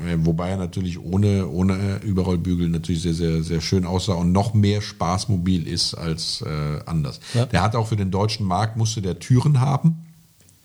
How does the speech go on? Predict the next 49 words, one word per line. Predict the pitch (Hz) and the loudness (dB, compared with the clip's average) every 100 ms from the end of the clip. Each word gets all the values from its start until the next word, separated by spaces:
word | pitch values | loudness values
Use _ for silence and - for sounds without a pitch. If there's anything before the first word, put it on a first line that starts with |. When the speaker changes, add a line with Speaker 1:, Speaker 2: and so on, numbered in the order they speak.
| _ - - | _ -12 -2
Speaker 1:
ähm, | 107 92 92 92 | 2 4 4 4
äh, | 90 87 | 2 0
damit | 82 87 90 95 | 2 2 2 2
du | |
da | 85 85 | 2 2
nicht, | 85 82 - | 2 0 -2
äh, | 98 85 82 85 | -2 -2 -2 -2
seitlich | 85 90 95 85 - | -2 -2 -2 -2 0
rausfliegst. | 92 104 117 113 - - - - | 0 0 0 -2 -4 -16 -16 -2
Auch | - | 0
die | - 110 | 6 4
wurden | 104 110 107 | 6 2 2
ja | 95 | -2
als | 92 | -6
allererstes | 101 98 87 104 104 | -6 -4 -4 -6 -8
abgeschraubt, | 120 - - - - 117 - - | -10 -4 -2 -2 -4 -8 -8 0
ne? | 143 | 2
Speaker 2:
Ja, | 139 | 2
die | - - | 0 2
hatte | 117 160 | 2 2
Speaker 1:
Meistens | |
Speaker 2:
er | 139 | 0
Speaker 1:
an | |
Speaker 2:
zum | 135 | 0
Speaker 1:
den | 127 | 0
Speaker 2:
Beispiel | 117 120 | 0 -4
Speaker 1:
Leuten. | 117 | -4
Speaker 2:
in | 113 | -2
Australien | 104 - 90 107 127 127 | -4 -4 -4 -2 0 0
natürlich | 117 135 117 | -2 -4 -2
nicht, | 160 156 - | -2 -2 0
ne? | 117 131 - - | -2 -2 -8 0
Aber | 143 131 | 4 4
bei | 117 | 2
uns, | 156 131 - | -2 -4 -6
ja, | 107 107 | -6 -4
wie | 120 | -4
du | 123 | -2
Speaker 1:
Genau. | - | -2
Speaker 2:
sagst. | - - - - - - | -4 -10 -18 -18 -20 -6
Äh, | 139 127 120 120 - - | 2 4 4 0 -6 -6
geschlossen | 123 - 123 127 131 | -2 2 2 2 2
natürlich | 120 107 104 92 | 2 0 -2 -2
sowieso. | 110 139 139 147 120 | -2 -2 -2 -2 -4
Es | 117 - | -4 -2
gab | 117 | 0
ja | 117 104 | 2 0
ganz | - 117 120 - | -4 0 0 0
viele | 160 190 110 101 | -2 0 0 -2